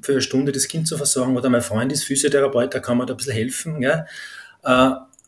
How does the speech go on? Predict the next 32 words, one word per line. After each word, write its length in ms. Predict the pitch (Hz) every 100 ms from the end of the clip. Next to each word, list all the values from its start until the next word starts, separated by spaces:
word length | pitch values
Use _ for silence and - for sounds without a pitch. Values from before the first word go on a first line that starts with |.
| _ _ - - _
aber 120 | 117
sie 120 | 117
können 240 | - 123 147
nirgends 240 | 156 156
hinfahren. 480 | 175 180 127 104 101 - _ _ _ _
Jetzt 200 | 135 -
sind 140 | 147
wir 100 | 156
Tourismusland 580 | 156 151 156 156 147 131
Nummer 160 | 135 127
eins, 480 | 104 165 - -
sagen 140 | 151 135
wir 60 |
jetzt 140 | 135 -
in 80 | 131
Tirol 400 | 139 117 131 151
oder 240 | 123 117
Österreich, 460 | 117 131 139 135 -
die 100 | 117
Gastgebernation, 1040 | 110 120 - 123 123 110 - 113 135 151 - - - -
äh, 340 | 120 120 120
so 220 | 117 123
auf 140 | 117 -
der 100 | 117
ganzen 340 | 117 - 143
Welt. 400 | 107 143 156 - - - - _
Und 160 | 127 123
es 140 | 123
gibt 140 | - -
für 100 | -
jede 240 | 135 80
Zielgruppe 720 | - 139 - 113 - 113 101